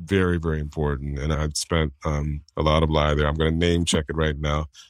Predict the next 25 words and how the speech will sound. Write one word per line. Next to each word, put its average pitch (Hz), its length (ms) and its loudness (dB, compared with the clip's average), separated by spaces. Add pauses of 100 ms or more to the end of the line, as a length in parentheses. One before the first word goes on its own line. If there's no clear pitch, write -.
(140)
Northern 85 380 2
Hills 92 480 2
Branch 85 380 -2
Library 78 600 -2
in 76 60 -8
Cincinnati, 78 560 -4
which 73 160 -6
is 71 100 -10
where 71 140 -2
I 71 40 0
grew 71 280 -4
up, 69 100 -6 (500)
was 78 160 0
a 76 100 -4 (260)
great 82 300 2 (260)
place 90 320 0
for 82 80 -6
me, 78 60 0
and 78 80 0
that's 80 200 -4
really 95 180 2
where 82 140 0
my, 76 300 -2 (140)
my 80 100 -2
library, 78 640 0